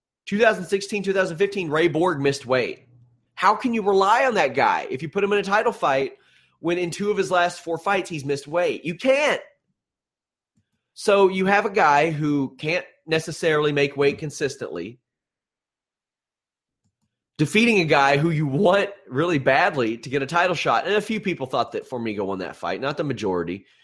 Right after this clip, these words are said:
Uh, not the majority of media. The majority of fans did on M M A decisions dot com.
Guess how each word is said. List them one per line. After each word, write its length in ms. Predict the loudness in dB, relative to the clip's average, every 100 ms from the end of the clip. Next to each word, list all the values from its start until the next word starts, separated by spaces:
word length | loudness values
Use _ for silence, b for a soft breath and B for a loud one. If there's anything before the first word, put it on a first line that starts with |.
| _ 0
Uh, 240 | 2 4
not 140 | 4 2
the 60 |
majority 340 | 2 4 6 6
of 80 |
media. 300 | 4 2 2
The 80 | 0
majority 460 | 0 2 2 2 2
of 120 | 0
fans 540 | 0 2 2 0 -4
did 420 | -4 0 0 0 -4
on 180 | -2 0
M 120 | -2
M 100 | 0
A 80 | 0
decisions 480 | 0 -4 -6 -8 0
dot 240 | 0 0
com. 240 | -4 -6